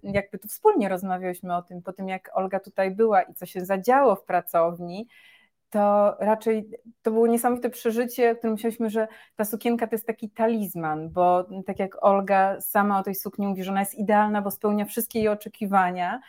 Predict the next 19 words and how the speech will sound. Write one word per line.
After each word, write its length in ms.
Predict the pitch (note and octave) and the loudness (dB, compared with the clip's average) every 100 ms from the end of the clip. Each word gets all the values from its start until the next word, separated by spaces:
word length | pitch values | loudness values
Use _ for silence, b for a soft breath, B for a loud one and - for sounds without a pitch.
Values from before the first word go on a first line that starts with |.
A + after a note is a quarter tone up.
| B B B - | B B B 4
a 160 | G#3 | 4
oprócz 360 | G#3+ A3 G#3 - | 4 -2 -8 -4
tego 540 | G#3+ G#3 G#3+ G#3+ G#3 | -2 2 4 4 2
byłyśmy 260 | G#3 G#3 G#3+ | -2 -4 -4
obecne 320 | G3+ G3+ G#3+ | -4 -4 -6
przy 120 | G3+ | -6
tym, 140 | - G#3 | -4 -2
jak 180 | G#3 - | -2 -2
powstawała 800 | G#3+ - - G3+ A3+ A3+ G#3+ | -6 -2 0 4 8 8 8
w 60 | G3+ | 4
jej 300 | G#3 G3+ - | 0 -4 -6
głowie 400 | G3 G#3 G#3+ A3 | 0 4 6 4
wizja 400 | G#3 A3+ G3 E3+ | 2 0 0 -2
tej 180 | E3 D#3+ | -2 -6
sukienki 520 | - E3+ E3+ E3+ F3 | -10 -8 -10 -10 -12
tutaj, 300 | - E3 F3+ | -12 -4 -4
jak 100 | F3+ | -4
wybierała 400 | F#3 F#3+ G3+ G#3 | -4 0 4 4
kolor, 560 | G#3 F#3 E3+ E3+ F#3 | 4 4 4 4 2